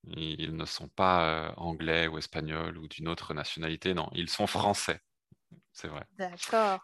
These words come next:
Speaker 1: Que je connais depuis plusieurs années maintenant, oui, c'est vrai, c'est vrai. Bon, parfait. Est-ce que tu as d'autres questions, Sandra ?
Speaker 2: Alors, euh, non, pas vraiment. Je pense que nous pouvons nous arrêter ici.
Speaker 1: Parfait. Bah, écoute,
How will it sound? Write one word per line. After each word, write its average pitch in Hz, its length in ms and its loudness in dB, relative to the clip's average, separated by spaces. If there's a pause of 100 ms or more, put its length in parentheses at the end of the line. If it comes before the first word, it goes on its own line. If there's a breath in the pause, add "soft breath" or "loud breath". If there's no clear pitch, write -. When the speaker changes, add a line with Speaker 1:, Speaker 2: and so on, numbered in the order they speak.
(220)
Speaker 1:
Que - 80 -4
je 80 140 -2
connais 85 360 4
depuis 98 880 0
plusieurs 80 580 -4
années 80 280 -2
maintenant, 76 640 -8
oui, - 160 -14
c'est - 160 -16
vrai, 82 180 -14 (120)
c'est - 180 -14
vrai. - 160 -12 (1120 loud breath)
Bon, - 300 -2
parfait. 139 800 8
Est-ce - 220 6
que 143 100 6
tu - 120 6
as 120 60 10
d'autres 156 340 8
questions, 151 400 4
Sandra ? 135 420 4 (1040 soft breath)
Speaker 2:
Alors, 214 460 4
euh, 185 600 2 (220)
non, 262 120 6 (120)
pas 285 120 8
vraiment. 214 440 8
Je 247 100 6
pense 208 400 4
que 190 200 2
nous 185 140 2
pouvons 202 320 4
nous 196 220 4
arrêter 196 420 4
ici. 190 280 -4 (560)
Speaker 1:
Parfait. - 480 4
Bah, - 80 8
écoute, 92 340 4